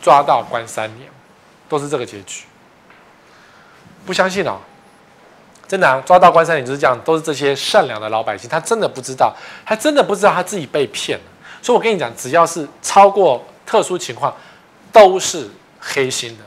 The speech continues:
知道吗？先签约再看屋，不然会被签抢光。这句话我们现在讲，但是我的网友就觉得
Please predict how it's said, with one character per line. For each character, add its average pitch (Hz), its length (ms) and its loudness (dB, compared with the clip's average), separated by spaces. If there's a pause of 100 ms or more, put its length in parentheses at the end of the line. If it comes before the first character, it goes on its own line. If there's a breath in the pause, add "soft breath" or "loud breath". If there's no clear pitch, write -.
(320)
知 180 100 -6
道 233 140 8
吗？ 185 260 4 (560 loud breath)
先 233 240 0
签 214 220 -2
约 214 80 2
再 208 140 2
看 202 200 0
屋， 185 60 0
不 180 100 0
然 175 80 4
会 160 80 0
被 160 120 -4
签 156 340 -8
抢 117 260 -10 (200)
光。 117 760 -6
这 165 140 -6
句 160 160 -8
话 147 240 2 (100)
我 117 60 -8
们 127 100 -10
现 180 120 0
在 190 40 2
讲， 117 240 -4
但 160 220 2
是 151 80 -4
我 123 160 -2
的 120 60 0
网 139 160 4
友 123 40 0
就 147 120 -2
觉 127 120 -4
得 113 80 -6